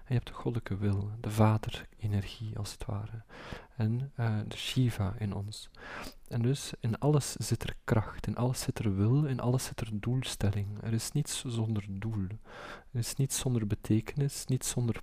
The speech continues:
plan eigenlijk. Het is één groot plan, één grote, eh, uitwerking van, eh, doelstelling eigenlijk. En dus op die wijze ga je zien dat, ehm, ik ben eventjes nog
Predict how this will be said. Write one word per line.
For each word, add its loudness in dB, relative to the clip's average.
plan 6
eigenlijk. 0
Het -10
is -8
één 2
groot 0
plan, 2
één 2
grote, 2
eh, 2
uitwerking 2
van, 4
eh, -4
doelstelling 2
eigenlijk. -4
En -2
dus 4
op 2
die 4
wijze 8
ga -4
je 4
zien 4
dat, -2
ehm, 0
ik -14
ben -12
eventjes -14
nog -16